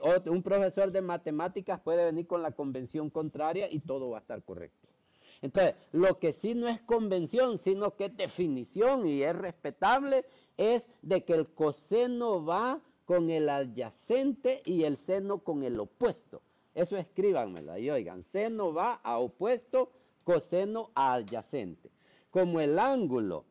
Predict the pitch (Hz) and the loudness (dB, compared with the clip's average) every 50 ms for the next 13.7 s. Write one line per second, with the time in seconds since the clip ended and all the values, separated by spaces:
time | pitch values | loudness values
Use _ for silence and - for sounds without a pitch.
0 | _ - 139 143 156 175 180 - 214 196 - - 214 220 202 - 196 151 - 180 | _ -4 -2 0 0 -2 -2 -2 -4 -4 -2 0 0 0 0 -2 -4 -6 -6 -8
1 | 156 - 185 185 196 180 185 180 180 - 175 165 - - 202 220 220 190 143 107 | -8 -6 -6 -4 -4 -4 -4 -6 -6 -8 -10 -8 -4 -2 0 2 2 0 0 -2
2 | 82 85 76 64 - _ _ _ _ _ _ _ _ _ _ - - 147 139 - | -6 -8 -10 -12 -16 _ _ _ _ _ _ _ _ _ _ -10 -8 -6 -2 2
3 | 196 190 170 139 139 123 104 - _ _ _ _ _ _ _ - - 151 147 139 | 2 4 4 2 -2 -6 -8 -8 _ _ _ _ _ _ _ -4 0 0 2 2
4 | 139 147 156 180 208 220 226 226 208 196 190 214 254 254 220 165 - - _ - | 4 4 4 4 4 2 0 0 -2 -2 -4 -2 -2 -2 -2 -4 -8 -14 _ -12
5 | 98 - - _ _ _ - 147 151 147 147 135 127 123 127 135 151 160 160 170 | -12 -12 -14 _ _ _ 0 2 2 4 4 2 2 2 0 0 0 0 -2 0
6 | 180 180 185 202 202 196 - 247 254 233 175 - - - 226 240 269 - _ _ | 0 0 0 0 -2 -2 0 0 0 0 0 -4 -6 -4 -4 -4 -4 -4 _ _
7 | _ _ - - 190 190 196 196 196 196 180 147 120 135 131 117 - - - - | _ _ -6 -2 -2 -2 0 0 0 -2 -2 -2 -4 -6 -6 -8 -8 -16 -14 -8
8 | - 240 240 208 139 104 - - - - _ _ _ _ _ _ _ _ _ _ | -6 -4 -4 -4 -6 -6 -10 -14 -20 -20 _ _ _ _ _ _ _ _ _ _
9 | _ _ _ _ _ _ - 165 180 175 156 147 - 165 180 190 185 208 196 - | _ _ _ _ _ _ 2 4 4 4 4 2 0 0 0 0 0 -2 -4 -4
10 | _ - 180 190 190 190 196 - - 170 147 - - 135 - - 156 165 165 - | _ -2 -2 0 0 -2 -2 -2 -2 -4 -4 -4 -6 -8 -4 -2 -2 -2 -2 -4
11 | - 139 127 - - - 202 160 120 92 - - _ _ _ _ _ _ _ _ | -6 -6 -6 -6 -2 -2 0 0 -2 -4 -8 -12 _ _ _ _ _ _ _ _
12 | _ _ _ - 185 180 165 180 190 185 - 226 214 - - 226 - 233 220 - | _ _ _ 0 2 2 4 4 2 0 0 -4 -2 0 0 0 2 2 0 0
13 | - 202 202 180 165 160 160 170 202 226 208 156 127 113 | 0 0 0 0 2 0 0 2 2 4 4 4 2 -2